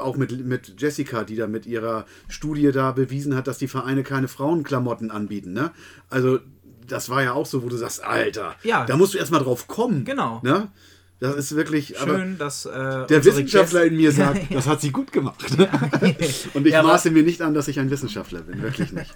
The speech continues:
Speaker 2: <laughs> Aber schön, dass, äh, unsere, ja, Interviewpartner, die wir einladen, äh, ja.
Speaker 1: Total überraschende
Speaker 2: So eine, genau.
Speaker 1: Facetten haben. Aber Tobi, ähm,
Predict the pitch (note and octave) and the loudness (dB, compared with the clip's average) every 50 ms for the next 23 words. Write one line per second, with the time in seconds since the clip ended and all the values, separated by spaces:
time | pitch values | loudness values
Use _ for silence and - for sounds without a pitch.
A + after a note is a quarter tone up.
0 | - - - D3+ C#3+ - D#3 C#3 - - - - - - C#3 - C#3 C#3 C#3+ C#3 | -14 -12 -10 -10 -10 -10 -14 -16 -16 -18 -20 -20 -18 -16 -10 -6 -4 -2 -2 -2
1 | C3+ - D3 D3 D3 C#3+ C#3 C3+ C3+ - C#3 C3 B2+ B2 G#2+ B2 C3 B2+ B2+ A#2+ | -2 -2 -4 -4 -4 -2 -2 -4 -4 -4 -4 -4 -4 -4 -4 -6 -6 -8 -8 -8
2 | B2 B2 A#2+ A2+ A2 A#2 - _ _ _ _ _ _ _ _ _ _ C3 A2+ A2 | -8 -6 -6 -8 -8 -12 -16 _ _ _ _ _ _ _ _ _ _ -10 -8 -8
3 | G2+ F#2 - - C#3 C#3 D3+ B2 A#2 A#2 A2 - A#2+ A#2+ A#2+ - B2+ A#2+ A2+ A2 | -8 -10 -12 -14 -12 -12 -10 -10 -10 -12 -12 -10 -10 -10 -10 -8 -10 -10 -10 -12
4 | A2+ - A2 B2 B2 A#2+ A#2+ A#2+ B2 B2 C3 C3 C3 C3 - - - C3+ A#2+ A#2+ | -12 -12 -10 -10 -8 -8 -8 -8 -8 -8 -8 -10 -10 -12 -14 -18 -18 -16 -12 -12
5 | A#2+ A#2+ A#2+ A#2+ B2 - _ _ _ _ - A#2 A2 A2 - - D#3+ D3+ - - | -10 -10 -10 -10 -12 -16 _ _ _ _ -14 -14 -14 -12 -8 -6 -6 -6 -6 -6
6 | F3 F#3 G3 G3 F#3+ F3+ E3 D#3 D#3+ E3+ - D3 D3 C3+ B2+ B2+ B2+ B2+ B2+ D3+ | -6 -4 -2 -2 -2 -2 -2 -2 -4 -6 -4 -4 -2 -2 0 0 -2 -2 -2 -2
7 | D#3 D#3+ E3 E3 - - - - C#3 D#3+ D#3 A#2+ A#2 F3 - C3+ A#2+ G2+ G2+ F2 | -4 -4 -6 -10 -12 -16 -18 -10 -6 -4 -2 -2 -2 -2 -2 -2 -4 -4 -4 -8
8 | D#2+ D#2 E2 F2 - - - - - - C#3 D3+ D#3+ - - F#3 E3+ F3+ E3 C#3+ | -8 -10 -12 -16 -18 -18 -20 -20 -14 -8 -4 -4 -4 -4 -4 -4 -2 0 -2 -2
9 | C#3+ - - - _ _ - C#3+ C#3+ C#3+ C#3 C#3+ C#3 | -2 -6 -14 -20 _ _ 0 0 2 0 -2 -4 -6